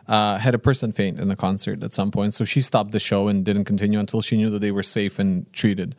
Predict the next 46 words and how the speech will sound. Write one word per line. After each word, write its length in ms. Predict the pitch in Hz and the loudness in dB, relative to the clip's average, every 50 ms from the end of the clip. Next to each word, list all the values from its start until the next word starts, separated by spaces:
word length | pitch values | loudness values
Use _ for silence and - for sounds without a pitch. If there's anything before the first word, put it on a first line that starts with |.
| - - - - - - - - - _ | -16 -20 -20 -20 -20 -20 -20 -20 -18 _
Uh, 200 | - 104 104 95 | 0 0 0 2
Harry 260 | 95 110 135 131 123 - | 4 4 4 4 4 0
Styles 460 | - - 117 110 107 107 107 104 - | 0 0 2 2 2 2 0 0 0
had 120 | 113 101 | 0 0
a 40 | 101 | 0
similar 320 | - - 107 101 101 101 | 0 2 2 2 2 0
situation. 680 | 98 - 107 92 - - 101 101 - - 104 98 98 95 - - - - - - _ _ | -2 -2 -4 -4 0 0 0 0 0 0 0 0 0 -2 -4 -12 -20 -20 -20 -20 _ _
Ariana's 480 | 120 123 127 135 143 147 147 135 120 - | 4 4 4 2 0 0 0 0 -2 0
concert 440 | - 123 113 113 - - 110 101 | 0 0 0 0 0 0 -2 0
had 120 | 101 107 104 | 0 0 -2
a 60 | 101 | -2
tragedy. 540 | - - 104 101 101 98 98 104 104 104 104 - _ _ | 0 0 0 0 0 -2 0 0 -2 -2 -2 -8 _ _
She 320 | - - - - 117 113 110 | -10 -8 -2 0 0 0 0
went 460 | 107 - 113 110 107 104 101 - - | -2 -2 0 0 2 2 0 -2 -4
to 340 | - 110 104 98 98 95 95 | -4 -2 -2 0 -2 -2 -2
visit 320 | 98 104 101 92 104 95 | -2 -2 -2 0 -2 -4
the 80 | - - | -6 -2
fans 240 | - 107 101 98 - | 0 0 0 0 0
in 80 | 101 | -2
the 80 | 98 92 | -2 0
hospital. 560 | 95 95 98 - - - 104 101 92 92 - - - - - - - - - _ | -2 -2 -2 -4 -4 -4 -2 -2 -2 -2 -6 -10 -20 -20 -20 -20 -20 -20 -4 _
Now, 80 | 127 139 | 2 2
there 100 | 151 156 | 4 4
was 140 | 156 139 151 | 4 2 2
another 260 | 160 170 180 170 160 | 2 2 2 2 0
story 280 | - - - 156 147 | 0 2 2 2 2
in 60 | 139 127 | 2 0
two 120 | - 123 | -2 2
thousand 500 | - 147 139 139 131 117 127 123 117 110 | 4 4 4 4 2 2 0 0 0 2
by 160 | 101 113 110 | 2 2 2
Red, 400 | 107 107 123 127 127 117 110 113 - _ _ _ _ _ _ _ _ _ _ _ | 2 2 2 2 2 0 -2 -8 -12 _ _ _ _ _ _ _ _ _ _ _
or 280 | 120 107 101 98 95 - - - 117 | 0 0 2 0 -4 -8 -10 -8 -2
on 160 | 107 120 117 | 0 0 0
the 80 | 110 | 0
co-, 380 | - - 131 - - 165 147 131 | -2 -6 -8 2 2 2 2 4
concert 420 | - 170 170 170 - - 143 123 | 2 2 4 4 2 0 0 0
of 160 | 127 110 113 127 | -2 0 2 2
Red 180 | 143 143 127 120 | 2 2 0 -2
Hot 380 | - - 135 131 120 - _ _ | 0 2 2 2 2 -4 _ _
Chili 280 | - - 151 151 143 123 | 0 2 4 4 4 2
Peppers. 500 | - 104 92 - 98 123 147 - - - | 0 -2 -4 -2 -2 -2 -2 -4 -6 -8
They 240 | 131 120 131 143 165 | 0 2 4 4 4
had 140 | 170 170 147 | 4 2 2
an 120 | 139 127 | 2 0
event 440 | 123 107 107 92 95 110 131 - - - | 0 0 0 -2 -2 -2 -4 -6 -12 -12
where 480 | - 175 117 110 110 104 98 98 95 | -6 0 2 2 4 4 2 -2 -4